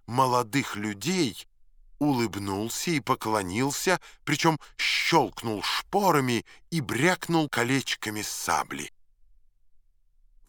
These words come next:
"Вам угодно было вчера сказать, что вы желаете иметь полосатого котенка с большими ушами, вот я и достал-с.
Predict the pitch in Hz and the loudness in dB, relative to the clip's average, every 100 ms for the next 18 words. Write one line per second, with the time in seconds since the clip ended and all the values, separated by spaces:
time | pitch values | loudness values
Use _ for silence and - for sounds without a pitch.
0 | - 113 113 104 - _ _ _ 123 107 | 2 6 6 4 -4 _ _ _ -2 4
1 | 131 87 113 113 117 - - 113 110 - | 4 6 2 2 2 2 2 2 2 0
2 | 110 120 104 - - - - - 123 117 | 2 2 0 -6 -12 -4 -2 0 2 2
3 | 123 120 117 107 - 113 113 101 - - | 4 6 4 2 0 0 0 -2 -8 -14
4 | - 131 120 113 - 117 104 104 113 104 | 0 4 6 4 4 2 4 0 0 0
5 | 113 95 101 85 90 104 - 95 87 82 | -2 -2 -4 -2 -2 0 -2 -2 -2 -2
6 | - 202 214 101 73 - - - 110 165 | 2 4 4 2 -6 -10 -16 -12 4 4
7 | - 190 175 - _ _ 160 123 - - | 4 4 4 2 _ _ 2 2 2 -2
8 | - 71 - - - - | 0 2 0 -6 -8 -10